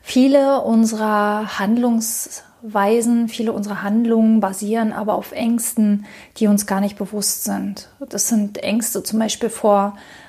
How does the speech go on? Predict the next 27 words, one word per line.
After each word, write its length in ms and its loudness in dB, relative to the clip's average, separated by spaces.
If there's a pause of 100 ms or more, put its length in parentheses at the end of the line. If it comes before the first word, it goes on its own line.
(320)
Abweisung 1120 2
oder 260 -2
vor 220 -6
Kritik 920 -6
oder 440 -2
f-, 240 -16 (100)
davor, 400 0
dass 240 -2
uns 280 -2
jemand 380 2 (180)
vielleicht 440 0
anschreit, 680 -2
Angst 280 0
vor 140 -2
Strafe, 800 -8 (800)
Angst 400 0
vor 680 2 (520)
dem 300 2
Nicht-Genug-Sein, 1200 0
dem 160 -2
Nicht-Genügen, 1200 0
ähm, 540 -6
so, 400 -6
so 140 -8
viele 260 2
verschiedene 480 0
Dinge, 580 2